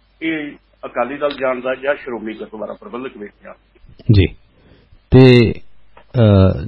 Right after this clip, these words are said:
Speaker 2: ਜੋਗਰਾਜ ਸਿੰਘ ਹੋਰਾਂ ਨੇ ਕਹਿੰਦੇ ਜੀ, ਸਨੀ ਦਿਓਲ ਤੇ ਹੰਸਰਾਜ ਹੰਸ ਨੂੰ ਗਦਾਰ ਕਹਿਤਾ। ਇਹ ਵੀ ਬੰਦਾ ਮੌਕਾ ਭਾਲਦਾ ਹੀ ਰਹਿੰਦਾ ਕਿਸੇ ਨਾ ਕਿਸੇ ਨੂੰ ਕੁਛ ਕਹਿਣ ਦਾ, ਤੇ
Speaker 1: ਦੇਖੋ,
Speaker 2: media ਵਾਲੇ ਵੀ ਟਾਈਮ ਭਾਲਦੇ ਰਹਿੰਦੇ ਇਹਦੇ ਕੋਲੋਂ।
Speaker 1: ਹਾਂ, ਦੇਖੋ, ਗੱਲ ਹੁੰਦਾ ਹੈ, ਕੁਛ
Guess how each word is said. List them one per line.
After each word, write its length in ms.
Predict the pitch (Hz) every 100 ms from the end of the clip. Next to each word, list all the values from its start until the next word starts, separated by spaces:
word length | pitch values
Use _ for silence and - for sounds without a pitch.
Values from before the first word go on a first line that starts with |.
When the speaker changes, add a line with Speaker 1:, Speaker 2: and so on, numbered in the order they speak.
| 110
Speaker 2:
ਜੋਗਰਾਜ 540 | 110 113 123 127 123
ਸਿੰਘ 120 | 143 147
ਹੋਰਾਂ 260 | 139 107
ਨੇ 120 | 110
ਕਹਿੰਦੇ 240 | 107 123 127
ਜੀ, 60 |
ਸਨੀ 300 | 120 101 101
ਦਿਓਲ 260 | 104 101 98
ਤੇ 80 | 104
ਹੰਸਰਾਜ 380 | 98 92 101 95
ਹੰਸ 200 | 104 98
ਨੂੰ 180 | 98 87
ਗਦਾਰ 200 | 82 82
ਕਹਿਤਾ। 280 | 85 92 110 - - - -
ਇਹ 120 | - 147
ਵੀ 80 |
ਬੰਦਾ 220 | 139 127 123
ਮੌਕਾ 300 | 110 - 117
ਭਾਲਦਾ 300 | 123 95 107
ਹੀ 80 |
ਰਹਿੰਦਾ 220 | 78 87 92
ਕਿਸੇ 200 | 95 95
ਨਾ 100 | 85
ਕਿਸੇ 140 | 85
ਨੂੰ 120 | 87
ਕੁਛ 120 | 87 -
ਕਹਿਣ 180 | 90 98
ਦਾ, 100 | 90
ਤੇ 300 | 87 - 113
Speaker 1:
ਦੇਖੋ, 60 | 110
Speaker 2:
media 200 | 104 107
ਵਾਲੇ 140 | 110
ਵੀ 100 | 117
ਟਾਈਮ 220 | 110 101
ਭਾਲਦੇ 260 | 107 110 95
ਰਹਿੰਦੇ 200 | 92 101
ਇਹਦੇ 120 | 101
ਕੋਲੋਂ। 220 | 98 90 - _ _ _ _ 123
Speaker 1:
ਹਾਂ, 180 | 110 98 _ _ _ -
ਦੇਖੋ, 380 | 175 190 190 - 135
ਗੱਲ 200 | 139 151
ਹੁੰਦਾ 220 | 147 143
ਹੈ, 60 | 151
ਕੁਛ 200 | 165